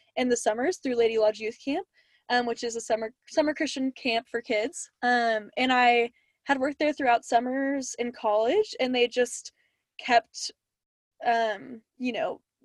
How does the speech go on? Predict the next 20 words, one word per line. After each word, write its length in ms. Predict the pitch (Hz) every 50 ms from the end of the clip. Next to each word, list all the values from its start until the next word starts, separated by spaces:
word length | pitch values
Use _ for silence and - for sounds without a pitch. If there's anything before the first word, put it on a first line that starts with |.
| - 233
basically 380 | 269 247 254 - 269 - 277
extending 440 | 233 247 - - 262 240 247 254 247
me 140 | 240 240 233
leadership 600 | 226 220 214 226 254 269 269 262 - - 311 -
roles. 560 | 349 339 349 349 370 370 370 381 381 349 -
And 120 | 330 285 269
so 120 | - 262
that 160 | 240 233 233 240
was 120 | 247 233
a 80 | 233 220 208
really 200 | 214 240 240 233
big 360 | - 220 220 220 214 214 - - _ _ _ _ _ _ _ -
factor 320 | - 214 220 - - 247
as 180 | 233 233 226 -
to 80 | - 254
why 160 | 220 190 214
I 60 | 233
continued 360 | - 262 240 - 247 240 233
working 360 | 214 196 214 220 - 254 254 254
there. 380 | 269 269 269 277 294 294 277